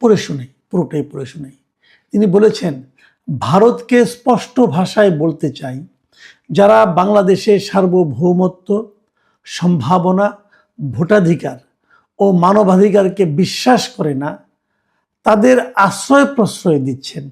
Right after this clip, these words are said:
ভারতের যারা সেপারেটিস্ট আছে বাংলাদেশে, আমরা তাদের আশ্রয় প্রশ্রয় দিয়ে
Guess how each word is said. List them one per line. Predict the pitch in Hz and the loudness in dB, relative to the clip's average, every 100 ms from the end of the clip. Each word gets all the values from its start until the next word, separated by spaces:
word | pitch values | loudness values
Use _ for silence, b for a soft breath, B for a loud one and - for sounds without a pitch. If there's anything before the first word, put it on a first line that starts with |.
| _ _ _ _ _ _ _ _ _ _ _ _ _ _ _ _ _ 160 131 | _ _ _ _ _ _ _ _ _ _ _ _ _ _ _ _ _ -10 -4
ভারতের | 135 208 233 262 262 208 | 2 4 4 2 2 4
যারা | 226 220 | 4 2
সেপারেটিস্ট | - - - 220 - 220 214 - - _ _ _ _ _ - 196 196 202 202 226 - - _ - | 0 -6 -2 -2 2 4 4 0 -8 _ _ _ _ _ -8 0 2 2 2 0 -2 -12 _ -2
আছে | 175 - - 196 151 160 190 _ _ _ _ _ _ _ _ _ _ 151 | -2 -2 -2 0 0 -2 -8 _ _ _ _ _ _ _ _ _ _ -2
বাংলাদেশে, | 196 214 233 233 226 - 247 | 2 4 4 4 2 2 2
আমরা | 247 170 180 196 196 | 2 0 0 2 0
তাদের | 196 - 175 190 | 0 -2 0 -2
আশ্রয় | - 180 - - 240 | 0 -2 -2 0 2
প্রশ্রয় | 233 - 190 - 190 147 | 2 -2 -6 -4 -2 -2
দিয়ে | 135 151 190 147 156 | -2 0 2 2 -2